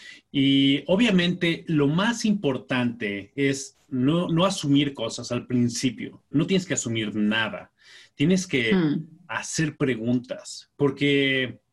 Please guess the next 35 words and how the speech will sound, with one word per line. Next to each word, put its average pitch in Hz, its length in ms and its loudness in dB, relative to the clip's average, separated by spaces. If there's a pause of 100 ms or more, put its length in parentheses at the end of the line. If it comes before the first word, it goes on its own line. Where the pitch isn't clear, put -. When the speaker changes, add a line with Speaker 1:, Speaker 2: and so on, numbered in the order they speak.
(520)
Speaker 1:
con 147 220 2
preguntas 156 580 0
puedes 151 440 -4
descubrir 139 360 0
un 139 140 2
poco 139 240 -2
más 127 540 -2 (380)
acerca 143 540 -2
de 107 440 -2
por 139 180 2
qué - 120 -4
piensan 123 460 -2
en 104 120 -4
eso. 98 380 -12 (1200)
O, 120 160 -14 (540)
por 135 140 0
supuesto, 147 320 -4
tienes 147 220 0
que 110 420 -4
estar - 300 -6
calmado, 123 640 -2 (580)
porque 127 380 -2
en 135 180 -2
cuanto 196 340 4
Speaker 2:
Ujú. 160 80 4
Speaker 1:
entras 156 320 2
en 131 120 0
un 151 140 4
argumento, 117 800 -2
es 123 160 -6
cuando, 127 320 0
como 110 200 -6
dices 117 280 -8
tú, 131 100 -2
empiezas, 120 520 -4